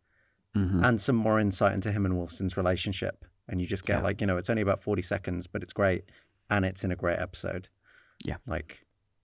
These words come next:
Speaker 2: what a, what a fantastic, like, mid-season episode, which yeah, I, I would agree, arguably, like, blows open the whole show,
Speaker 1: Mm.
Speaker 2: kind of gives it its concept.
Speaker 1: Yeah.
Speaker 2: More
Speaker 1: Well,
Speaker 2: than
Speaker 1: that
Speaker 2: just, "Here's a bit of a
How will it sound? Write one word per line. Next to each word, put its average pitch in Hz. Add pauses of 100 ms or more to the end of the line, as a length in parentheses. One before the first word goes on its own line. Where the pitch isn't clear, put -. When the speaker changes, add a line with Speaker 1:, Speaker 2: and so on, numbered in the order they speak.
(460)
Speaker 2:
what 92
a, 87
what 113
a 107
fantastic, 104
like, 87 (460)
mid-season 98
episode, 90
which - (400)
yeah, -
I, 107 (120)
I 110
would 104
agree, 98 (440)
arguably, 98
like, 92
blows 92
open 90
the 85
whole 92
show, 87 (580)
Speaker 1:
Mm. 95
Speaker 2:
kind 101
of 87
gives 101
it -
its -
concept. - (560)
Speaker 1:
Yeah. 87 (260)
Speaker 2:
More 113
Speaker 1:
Well, 170
Speaker 2:
than 160
Speaker 1:
that 95
Speaker 2:
just, 90 (380)
"Here's 170
a 131
bit 135
of 123
a 131